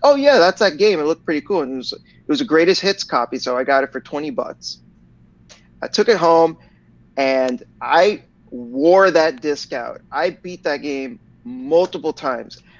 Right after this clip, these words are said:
I beat it on normal. I beat it on hard. I beat most of the Colossi on the speedrun modes as well. Like, I just played the shit out of it. Um, and over the years,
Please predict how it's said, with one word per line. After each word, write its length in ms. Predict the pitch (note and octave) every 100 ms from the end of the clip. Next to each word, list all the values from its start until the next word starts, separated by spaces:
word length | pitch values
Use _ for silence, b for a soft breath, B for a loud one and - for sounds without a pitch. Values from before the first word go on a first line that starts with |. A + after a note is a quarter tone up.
| b b -
I 160 | C3
beat 260 | A#2+ E3 E3+
it 60 | F3+
on 160 | E3+
normal. 560 | D#3+ E3 D#3 D#3 D#3 - C#3+
I 60 |
beat 240 | A#2 D#3+ F3
it 100 | E3
on 160 | D#3
hard. 600 | D3 C#3+ C#3+ C#3+ C#3+ C#3+ b b b -
I 80 | C3+
beat 260 | F3+ F#3
most 360 | D#3+ D#3+ F3 E3+
of 40 | E3
the 40 | -
Colossi 440 | C#3+ C#3+ C#3+ - D3 C#3
on 140 | B2+
the 60 | A#2+
speedrun 800 | - E3+ E3+ C3 B2+ B2 B2 A2 _
modes 420 | B2+ B2 B2 A2
as 120 | A#2 A#2+
well. 440 | C#3 C#3 C3+ C3 b b _ _
Like, 280 | B2+ B2+ - _ -
I 140 | D3
just 300 | F3+ E3+ -
played 460 | - F#3 F#3 F3+ F#3 _ _ _ _ _ C#3
the 80 |
shit 300 | D3 - A#3
out 200 | E3+ -
of 80 | -
it. 160 | - - _ _ _ _ _ _ _ _ -
Um, 220 | F3 E3+
and 120 | E3 E3
over 240 | B3 C4+
the 100 | G3+
years, 760 | F#3 A#3 F#3 C#3+ C3+ - -